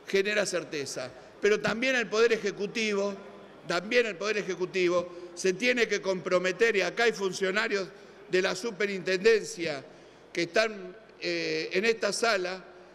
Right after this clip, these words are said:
se tienen que comprometer a que los plazos perentorios de sesenta días tienen que ser perentorios y que si hay una pa-, apelación a la Comisión Médica Central,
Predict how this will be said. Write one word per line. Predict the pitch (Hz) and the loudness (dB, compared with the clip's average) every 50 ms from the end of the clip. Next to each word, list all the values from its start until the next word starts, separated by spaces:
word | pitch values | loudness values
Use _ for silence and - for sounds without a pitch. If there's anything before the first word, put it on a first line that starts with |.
| - - - | -20 -20 -10
se | - - 196 | -4 -2 -2
tienen | 190 - 240 247 240 247 226 | 0 2 2 2 2 2 0
que | 185 208 196 | 0 -2 0
comprometer | 160 196 190 185 147 180 185 190 185 190 190 190 196 190 185 185 190 175 - - - - - - | 0 -2 -2 -2 -2 0 0 0 2 0 0 2 2 2 2 2 0 -4 -10 -14 -18 -18 -12 -6
a | 156 175 175 | -6 -4 -2
que | - 190 | -2 -2
los | 190 190 185 | -2 -2 -2
plazos | 185 - - 233 254 - 226 - 220 208 | -4 -4 -2 0 0 0 0 -2 -6 -8
perentorios | - - 208 190 185 196 196 196 190 226 226 220 208 190 196 208 208 202 - - - - - - - - - - | -8 -6 -6 -4 -4 -4 -4 -4 0 0 2 2 2 2 2 0 0 -2 -4 -10 -14 -16 -20 -20 -20 -20 -8 -2
de | - 180 180 | 0 0 2
sesenta | - 196 180 175 - 226 233 233 - 214 202 208 | 2 2 2 2 2 2 2 0 0 -2 -2 0
días | 202 208 208 196 196 - 202 185 - - - - - - - - - - - | -2 -2 -2 -2 -2 -2 -2 -4 -8 -14 -16 -20 -20 -20 -20 -20 -20 -12 -2
tienen | - 226 226 220 220 202 | 2 4 4 4 4 0
que | - 196 | -4 -2
ser | 180 - 220 214 208 | 0 0 0 0 0
perentorios | - 202 196 185 180 180 165 170 190 180 165 156 143 139 135 127 123 - - - - - - - - | 0 0 2 2 2 0 2 2 2 2 2 2 -2 -4 -4 -6 -8 -12 -16 -20 -20 -20 -16 -10 -8
y | 190 170 | -4 -2
que | 185 190 180 | 0 0 2
si | - - 247 | 2 4 4
hay | 269 269 262 | 4 2 2
una | 247 240 226 214 170 | -2 -2 -4 -4 -2
pa-, | 196 196 196 202 | -2 -2 -2 -2
apelación | 165 180 - 190 185 180 185 - - - 220 220 208 185 160 139 - - - - - - | -4 -6 -4 -2 -2 0 0 -2 -2 -2 0 2 2 2 0 -2 -8 -14 -18 -20 -12 -6
a | - 160 | -2 -2
la | 170 170 160 | 0 0 -2
Comisión | - 165 170 175 170 160 - 214 214 208 | -4 -6 -6 -6 -4 -2 0 0 0 0
Médica | 208 226 226 220 208 175 202 185 | 0 -2 -2 -2 -2 -4 -4 -4
Central, | 175 - 190 180 170 175 202 196 196 190 196 185 | -4 -4 -6 -6 -4 -2 0 0 0 0 -4 -6